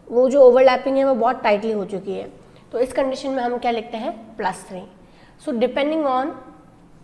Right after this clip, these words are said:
कि bones के बीच में कितना gap है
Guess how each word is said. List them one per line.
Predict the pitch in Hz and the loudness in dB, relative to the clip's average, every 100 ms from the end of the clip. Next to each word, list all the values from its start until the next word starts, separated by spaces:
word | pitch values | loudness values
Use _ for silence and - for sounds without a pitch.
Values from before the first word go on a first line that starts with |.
| - - _ - | -20 -20 _ -8
कि | 247 | -2
bones | 220 247 277 | 4 4 4
के | 330 | -2
बीच | 254 254 | -6 -4
में | 285 277 | -6 -6
कितना | 254 254 269 | -6 -2 -2
gap | 254 214 214 233 | -2 -2 0 -2
है | - 269 285 | -6 -8 -8